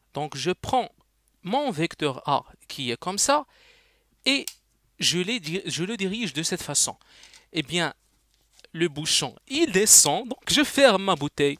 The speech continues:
Donc cela veut dire que mon vecteur U, il est comme ça. Le vecteur U, il est comme ça, il est comme ça le vecteur U. Le vecteur U,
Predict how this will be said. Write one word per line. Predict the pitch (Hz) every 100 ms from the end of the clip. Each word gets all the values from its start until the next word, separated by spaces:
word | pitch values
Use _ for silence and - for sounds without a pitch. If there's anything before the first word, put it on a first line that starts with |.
| _
Donc | - 127 -
cela | - 135 127
veut | 120
dire | 123 147 110 _ _ _ _ -
que | 123 - _ _ _
mon | 127 120
vecteur | 113 123 - 120 113 -
U, | 120 113 _ _ _ _ _ - - _ _ _
il | 160 131 135
est | 143 - _ _
comme | - - 127
ça. | - - - - _ _ _ _ _ - - - - - _ _ _
Le | 190 196
vecteur | 196 - 196 180 -
U, | 254 247 214
il | 214 220
est | 208
comme | 233 240
ça, | - 294 269 190
il | 254 285
est | 262
comme | - 226
ça | 226 294 220
le |
vecteur | 165 156 - 135 -
U. | 127 - _ _ _ _ _ _ _ _ _ _ _ _ -
Le | 143
vecteur | 135 143 - 143 139
U, | 208 269